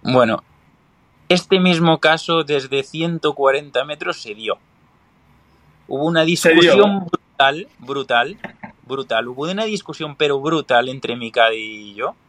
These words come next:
Speaker 1: Y no fui capaz de ganar la pelea y tuve que jugar normal a green. Pero se dio. Yo quería hacer un aquaplaning en el Alps de Metz, de Metz,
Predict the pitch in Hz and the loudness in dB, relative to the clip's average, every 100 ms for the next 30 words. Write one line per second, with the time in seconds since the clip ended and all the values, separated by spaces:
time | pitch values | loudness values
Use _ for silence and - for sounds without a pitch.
0 | _ _ _ _ _ _ _ _ _ _ | _ _ _ _ _ _ _ _ _ _
1 | _ _ _ _ 131 131 139 131 143 135 | _ _ _ _ -8 0 0 0 0 2
2 | 123 127 127 120 120 120 113 117 120 120 | 2 2 0 0 -2 -2 -6 -6 -8 -8
3 | 117 110 107 - 104 104 101 98 95 92 | -10 -12 -12 -4 -2 0 0 -2 0 -2
4 | 82 85 90 _ _ _ _ _ - 120 | -4 -8 -18 _ _ _ _ _ -6 -2
5 | 110 117 101 98 90 104 123 135 139 135 | -2 -2 -4 -4 -8 -4 -2 0 2 2
6 | 120 117 113 117 117 113 113 113 135 170 | 2 -2 -2 -2 0 0 2 0 0 -10
7 | 190 _ _ _ _ _ _ _ _ 110 | -14 _ _ _ _ _ _ _ _ -10
8 | 101 104 113 127 120 - - _ 113 104 | -6 0 2 0 -4 -20 -20 _ -18 -6
9 | 104 104 101 98 95 95 113 143 - - | -2 0 0 -2 -4 -2 -4 -4 -10 -18
10 | - _ _ _ _ _ _ _ _ 107 | -20 _ _ _ _ _ _ _ _ -14
11 | 98 98 143 - | -8 -6 -6 -8